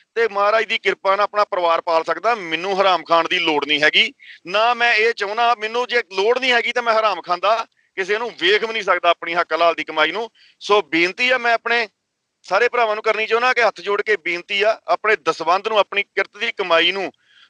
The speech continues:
ਤੁਸੀਂ ਇੱਥੋਂ ਭੇਜ ਕੇ ਜਗਸੀਰ ਮੋੜ ਵਾਂਗੂ ਕੀਤੇ ਸ਼ਹੀਦਾਂ ਦੀਆਂ ਬੱਚੀਆਂ ਦੇ ਸ਼ੋਸ਼ਣ ਦੇ ਵਿੱਚ ਯੋਗਦਾਨ ਨਾ ਪਾਓ।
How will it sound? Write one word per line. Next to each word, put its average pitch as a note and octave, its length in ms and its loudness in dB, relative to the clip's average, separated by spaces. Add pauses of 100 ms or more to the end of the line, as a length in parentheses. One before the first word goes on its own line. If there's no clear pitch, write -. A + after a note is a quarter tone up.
ਤੁਸੀਂ G#3 420 0 (100)
ਇੱਥੋਂ A3 420 0
ਭੇਜ F#3 300 0
ਕੇ F#3+ 280 0 (2500)
ਜਗਸੀਰ G3+ 600 0
ਮੋੜ G#3 400 2
ਵਾਂਗੂ G#3+ 440 0 (140)
ਕੀਤੇ G#3 380 -2
ਸ਼ਹੀਦਾਂ G3+ 500 -2
ਦੀਆਂ F#3 240 -2
ਬੱਚੀਆਂ F3+ 480 -2
ਦੇ G3 140 0
ਸ਼ੋਸ਼ਣ G#3+ 720 0
ਦੇ G3+ 240 0
ਵਿੱਚ D#3+ 500 -2 (440)
ਯੋਗਦਾਨ G3 600 2
ਨਾ D#3+ 140 2
ਪਾਓ। D3 320 0